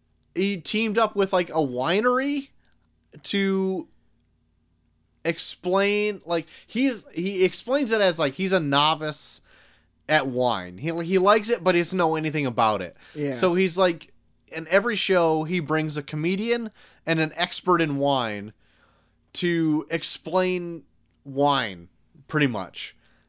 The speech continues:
Speaker 1: And, uh, the first episode, he brings Scott Aukerman to a winery where they talk to one of the winemakers there. And I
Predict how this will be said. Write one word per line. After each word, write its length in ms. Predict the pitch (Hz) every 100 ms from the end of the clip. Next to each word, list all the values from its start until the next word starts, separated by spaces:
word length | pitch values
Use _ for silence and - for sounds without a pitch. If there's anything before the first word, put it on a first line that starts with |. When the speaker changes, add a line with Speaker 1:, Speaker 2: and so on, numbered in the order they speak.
| _ -
Speaker 1:
And, 580 | 165 165 160 160 151 -
uh, 580 | 151 147 139 131 123 113 - _ _ -
the 100 | 156
first 360 | - 202 220 185
episode, 560 | 180 180 - 180 180
he 240 | 165 170 170
brings 360 | 139 143 143
Scott 340 | - - 160 160
Aukerman 540 | 147 151 165 165 165 - - - _ -
to 440 | - 160 147 147 147
a 120 | 147
winery 580 | 127 135 151 165 175 170
where 200 | 135 123
they 120 | 123
talk 300 | - 139 -
to 120 | 143
one 200 | 131 135
of 60 | 127
the 60 |
winemakers 720 | 110 117 139 143 147 147 139 -
there. 400 | 120 135 165 165 _ _ _ _ _ 139
And 460 | 139 135 135 139 -
I 480 | 123 131 135 139 135